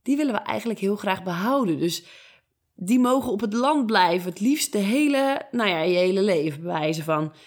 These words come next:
Die hoeven niet terug die oceaan in. Maar ja, golven zijn golven, die komen en die gaan. Dus die worden, die spoelen even aan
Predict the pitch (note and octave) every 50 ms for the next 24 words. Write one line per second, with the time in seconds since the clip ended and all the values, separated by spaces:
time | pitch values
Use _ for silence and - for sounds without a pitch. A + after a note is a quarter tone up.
0 | - - _ _ - A#3+ C4+ D#4 E4 D4+ C#4 C#4 A#3+ - G#3 F#3 F3 - - -
1 | - C#3+ D3 D#3 D3 - - E3 - - - - - - - - - - - _
2 | _ _ _ _ _ _ _ _ - D#3+ F3 F#3 F#3 E3+ D#3+ - - _ _ _
3 | _ _ _ _ - _ - - G#3 G#3+ A3+ G#3 F3+ F3 E3 E3+ E3 E3 E3 E3
4 | G#3 A#3+ C4 B3 G3+ - D#3 D3+ E3+ E3 - - F#3 F3 F3 F3+ F3+ F#3 G3+ G#3+
5 | G#3 - - C#4+ C4+ G#3 F#3+ - D#3 D#3 E3 F3+ - - G3 F#3 F3+ E3+ - -
6 | - _ _ _ _ _ _ _ _ - - G3+ G#3 G#3+ G3+ G3+ G3 F#3 F#3 -
7 | - - - - - F3+ - - D#3+ D#3+ E3 E3 F3 F#3 F#3+ A3 - A#3 B3+ C4+
8 | C#4+ D#4